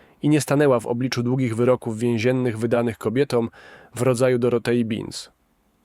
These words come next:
Zamiast tego przeżyła swoje życie w anonimowości. Pracowała jako służąca domowa i mieszkała w Augsburgu do swojej śmierci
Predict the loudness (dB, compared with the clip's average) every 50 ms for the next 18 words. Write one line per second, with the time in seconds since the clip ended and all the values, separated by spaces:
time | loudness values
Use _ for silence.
0 | _ -2 -2 0 2 2 0 0 0 -2 0 2 0 -2 -2 -4 -4 -2 2 2
1 | 2 0 0 -2 -2 -2 0 0 -2 -2 -2 -2 -2 0 -2 0 0 0 -2 0
2 | 0 0 -2 -2 -4 -8 -8 -8 -10 -12 -14 _ _ _ _ _ _ _ _ -2
3 | -2 0 0 0 2 2 4 4 2 2 0 -2 -8 -8 -4 -2 0 0 0 0
4 | -2 -2 -2 0 0 0 2 2 2 0 0 0 -4 -4 -4 -4 -2 0 0 0
5 | 0 -2 -4 -6 -4 -4 -4 -8 -4 -2 -2 -2 0 -2 -2 -2 -2 -4 -2 -2
6 | -2 0 0 0 -2 -4 -2 -2 -2 -2 -2 -4 -6 -10 -10 -10